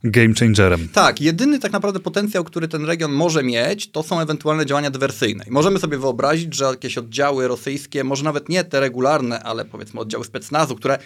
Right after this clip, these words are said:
Speaker 2: Rosja mogła tam przerzucić, e, via Kiszyniów, e, w cywilnych łachach, no bo przecież można było tak zrobić,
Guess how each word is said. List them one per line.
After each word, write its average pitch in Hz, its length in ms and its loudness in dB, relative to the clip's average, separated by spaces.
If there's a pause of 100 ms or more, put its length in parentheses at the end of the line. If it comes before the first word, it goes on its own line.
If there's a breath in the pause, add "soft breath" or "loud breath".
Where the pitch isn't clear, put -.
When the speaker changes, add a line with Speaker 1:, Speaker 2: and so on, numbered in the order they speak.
(100)
Speaker 2:
Rosja 156 240 0
mogła 180 300 2
tam 123 160 -2
przerzucić, 113 720 -4
e, 110 500 -4 (560)
via 143 420 0
Kiszyniów, 143 760 -2
e, 123 220 -4
w - 100 -14
cywilnych 139 520 -4
łachach, 127 320 -2
no 127 80 -6
bo 127 100 -8
przecież 117 340 -14
można 117 220 -6
było 110 140 -6
tak 113 140 -10
zrobić, 120 260 -8